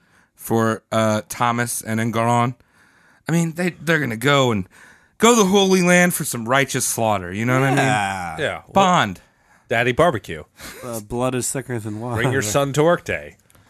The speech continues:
Speaker 3: I'm, I'd like to imagine that, uh, his father's horse and his horse were also related in a father-son way.
Speaker 1: Oh, yeah.
Speaker 3: So they rode side by side, just like, well,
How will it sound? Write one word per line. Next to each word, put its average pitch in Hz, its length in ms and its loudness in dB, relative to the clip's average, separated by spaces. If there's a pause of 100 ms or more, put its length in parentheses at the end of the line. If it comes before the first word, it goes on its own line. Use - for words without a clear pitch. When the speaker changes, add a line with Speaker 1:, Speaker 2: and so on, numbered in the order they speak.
(280)
Speaker 3:
I'm, 160 140 2
I'd 180 200 2
like 190 140 4
to 175 100 4
imagine 156 420 2
that, 127 240 4
uh, 107 260 2
his 110 180 -6
father's 135 420 0
horse 117 300 -2
and 95 100 -14
his 127 220 -2
horse 104 340 -6
were 98 240 -10
also 110 380 -2
related 82 560 -8
in 85 100 -16
a 85 40 -14
father-son 87 640 -8
way. 80 240 -16 (460)
Speaker 1:
Oh, 143 240 -4
yeah. 113 260 -4
Speaker 3:
So 101 100 -8
they 110 100 -2
rode 120 300 0
side 127 260 0
by 110 140 -2
side, 107 420 -2
just 85 220 -16
like, 90 320 -6 (100)
well, 113 300 -12